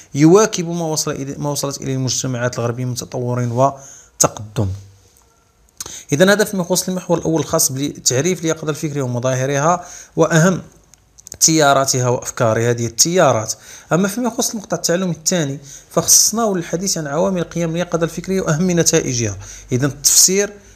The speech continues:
تفسير اليقظة الفكرية وانعكاسات ونتائج هذه اليقظة الفكرية. فيما يخص العوامل، آه، الذي خصصناه للمحور الأول، والمحور الثاني خصصنا فيه نتائج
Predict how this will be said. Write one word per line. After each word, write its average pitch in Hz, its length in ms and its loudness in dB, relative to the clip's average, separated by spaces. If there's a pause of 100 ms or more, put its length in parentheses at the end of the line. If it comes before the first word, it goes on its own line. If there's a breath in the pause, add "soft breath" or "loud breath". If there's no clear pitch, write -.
(120 soft breath)
تفسير - 320 4
اليقظة 160 340 -2
الفكرية 165 420 -2
وانعكاسات 147 720 0
ونتائج 143 460 0
هذه 123 160 0
اليقظة 127 500 0 (400 loud breath)
الفكرية. 123 420 0
فيما 185 220 -4
يخص - 300 0
العوامل، 147 540 2 (600 loud breath)
آه، 139 280 2
الذي 151 280 2
خصصناه 151 400 0
للمحور 135 380 -4
الأول، 156 460 0 (300 loud breath)
والمحور 160 800 4
الثاني 202 260 -2
خصصنا - 380 0
فيه 160 220 -4
نتائج 151 600 2